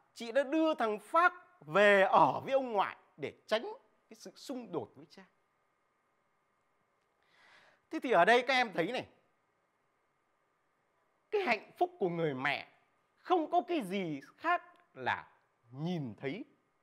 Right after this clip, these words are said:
con mình được ăn no mặc ấm. Chị biến cái hạnh phúc của con,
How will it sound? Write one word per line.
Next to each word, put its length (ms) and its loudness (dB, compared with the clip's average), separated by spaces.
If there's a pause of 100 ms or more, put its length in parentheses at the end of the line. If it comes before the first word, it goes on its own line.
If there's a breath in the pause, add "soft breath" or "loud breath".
(280)
con 300 -6
mình 200 -12
được 260 -20
ăn 300 -20
no 360 -14
mặc 160 -18 (140)
ấm. 180 -16 (1080 soft breath)
Chị 260 -12 (140)
biến 340 0
cái 100 2
hạnh 200 -2
phúc 220 0
của 180 0
con, 300 0